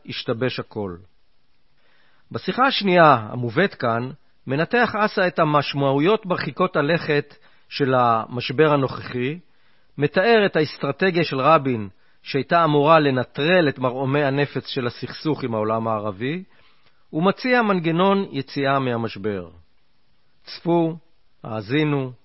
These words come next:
קראו, שפטו ושתפו.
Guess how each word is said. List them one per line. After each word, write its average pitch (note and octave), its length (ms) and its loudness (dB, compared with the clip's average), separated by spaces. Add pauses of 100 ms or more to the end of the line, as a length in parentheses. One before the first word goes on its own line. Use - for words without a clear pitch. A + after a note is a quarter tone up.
(120)
קראו, B2+ 540 0 (500)
שפטו A#2+ 560 -6 (280)
ושתפו. G#2 460 -16